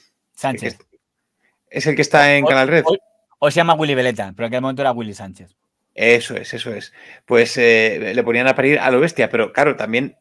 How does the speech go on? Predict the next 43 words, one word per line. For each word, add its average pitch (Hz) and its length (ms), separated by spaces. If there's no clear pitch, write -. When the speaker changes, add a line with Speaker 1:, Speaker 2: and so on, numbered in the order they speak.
Speaker 2:
vamos 113 340
a - 20
ser 117 360
justos 120 560
y, 117 180
y 113 120
honestos. 135 420
Es - 80
cierto 117 280
que - 80
Urdaci 123 640
no 131 240
lo 131 120
ponía 117 680
tampoco 117 320
muy 123 160
complicado 117 560
en 110 60
ese - 120
momento. 120 480
Es 107 120
decir, 113 280
él, 117 240
él 123 420
parecía 120 380
que 139 80
se 139 140
puso 135 260
en 120 80
una 135 160
diana 135 280
gigante 147 360
para 117 200
decir, 110 200
"Estoy 113 320
aquí 131 440
y 110 140
mirad 110 300
todo 120 160
lo 107 120
que 98 120
hago". 92 360
Entonces, 110 800